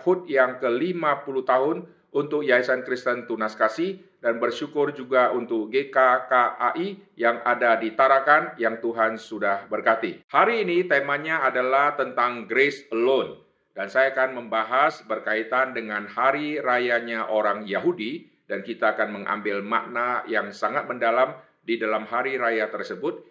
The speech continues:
yaitu Tahun Yobel dan Hari Pentakosta.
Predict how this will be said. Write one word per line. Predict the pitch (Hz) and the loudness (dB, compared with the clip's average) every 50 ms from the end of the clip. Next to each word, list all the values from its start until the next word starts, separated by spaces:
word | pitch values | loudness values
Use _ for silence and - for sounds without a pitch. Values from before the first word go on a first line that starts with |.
| _ _ _ | _ _ _
yaitu | 110 113 117 117 110 113 113 110 107 110 - - | 0 2 4 4 2 0 -2 -4 -4 -4 -4 -2
Tahun | 95 98 - - 151 156 160 156 | -2 -2 0 0 -2 -2 -4 -2
Yobel | 143 131 123 - - 123 120 120 120 117 - - - 92 | -2 0 0 0 2 2 2 2 2 0 -2 -6 -6 -2
dan | 101 101 101 98 101 | 0 0 0 0 -2
Hari | 98 - - 101 107 104 104 101 98 98 - _ _ _ | -8 -6 0 2 2 2 2 -2 -6 -10 -14 _ _ _
Pentakosta. | - 101 101 98 95 101 92 90 - - 110 107 - - 92 92 - | -6 -4 -4 -4 -4 -4 -4 -4 0 0 0 0 0 -2 -6 -6 -6